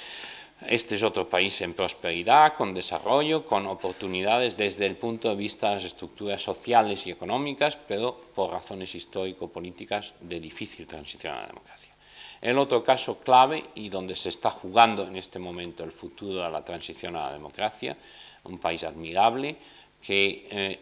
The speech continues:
no tiene una tradición democrática fuerte porque no fue un país independiente desde, eh, fines de siglo, en que, eh, desde mil novecientos cinco sobre todo, que los japoneses lo convirtieron en una colonia,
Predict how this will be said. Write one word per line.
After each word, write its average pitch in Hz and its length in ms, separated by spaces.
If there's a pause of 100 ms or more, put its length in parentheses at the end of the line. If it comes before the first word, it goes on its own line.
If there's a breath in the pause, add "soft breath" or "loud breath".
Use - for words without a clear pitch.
no 123 320
tiene 101 480
una 104 240
tradición 92 480
democrática 90 580
fuerte 131 300
porque 117 220
no 90 120
fue - 180
un 90 120
país 90 360
independiente 85 1000 (320 loud breath)
desde, 82 680
eh, 85 320
fines 82 300
de 85 100
siglo, 113 360
en 101 120
que, 98 100
eh, 87 280
desde 82 200
mil 85 140
novecientos 82 420
cinco 117 320
sobre 90 220
todo, 120 320 (280 loud breath)
que 104 140
los 92 120
japoneses 90 600
lo 85 140
convirtieron 85 520
en 90 60
una 92 200
colonia, 98 580